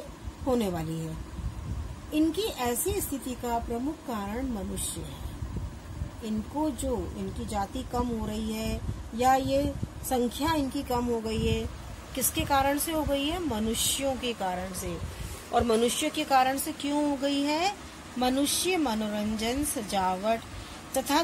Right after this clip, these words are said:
दवाओं के नाम पर इनका अवैध शिकार करता जा रहा है। बाघ की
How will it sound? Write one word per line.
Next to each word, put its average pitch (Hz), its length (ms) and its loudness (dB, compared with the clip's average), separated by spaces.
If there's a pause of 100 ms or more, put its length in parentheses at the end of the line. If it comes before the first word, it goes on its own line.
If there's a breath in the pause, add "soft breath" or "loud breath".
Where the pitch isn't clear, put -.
दवाओं 233 500 6
के 277 200 0
नाम 196 340 -2
पर 202 300 -2 (420)
इनका 285 400 4 (180)
अवैध 220 500 2
शिकार 185 540 -2
करता 190 540 -4
जा 185 300 -2
रहा 151 120 -6
है। - 1300 -10
बाघ 254 240 10
की 349 200 -2